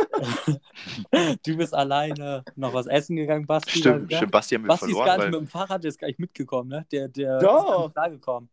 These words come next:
Speaker 3: Ich hab euch gesagt, ich geh kurz was essen.
Speaker 2: Mann, du warst eine Stunde weg.
Speaker 3: Und
Speaker 1: Ist so.
Speaker 3: dann, und dann bin ich da wiedergekommen. Und Jesse darf sich nicht beschweren.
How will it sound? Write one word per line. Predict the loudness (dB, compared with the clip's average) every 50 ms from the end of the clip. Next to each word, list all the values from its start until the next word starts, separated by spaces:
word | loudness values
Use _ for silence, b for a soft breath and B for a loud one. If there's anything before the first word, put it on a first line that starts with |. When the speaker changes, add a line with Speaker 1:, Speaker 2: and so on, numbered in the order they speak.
| _ -14
Speaker 3:
Ich | -12 -8 -4
hab | -4 -4 -4 -4
euch | -8 -8
gesagt, | -10 -10 -6 -4 -4 -4 -6 -8
ich | -16 -16
geh | -14 -12 -12 -10
kurz | -8 -8 -8 -6 -8
was | -10 -10 -8
essen. | -8 -8 -8 -8 -8 -8 -6 -2
Speaker 2:
Mann, | 0 0 0 0 -2 -4 -8 -8
du | -6 -4
warst | -4 -4 -4
eine | -8 -14
Stunde | -14 -12 -12 -12 -12 -10 -8 -6 -6
weg. | -6 -8 -4 0
Speaker 3:
Und | 4 4 4 4
Speaker 1:
Ist | 2 -2
so. | -4
Speaker 3:
dann, | -2 -2 -2 -2 -4 -8 -16 _ _ _
und | -6 -6 -6 -6 -6
dann | -6 -4 -4 -4
bin | -6 -8 -8
ich | -10 -8
da | -6 -6 -6
wiedergekommen. | -6 -6 -6 -4 -4 -4 -4 -4 -4 -6 -6 -6 -8 _ _ b b b
Und | -4 -2 0
Jesse | 0 0 0 0 0
darf | 0 0 0
sich | -2 -6 -6
nicht | -6 -4 -4
beschweren. | -6 -6 -6 -4 -4 -2 -2 -2 -4 -6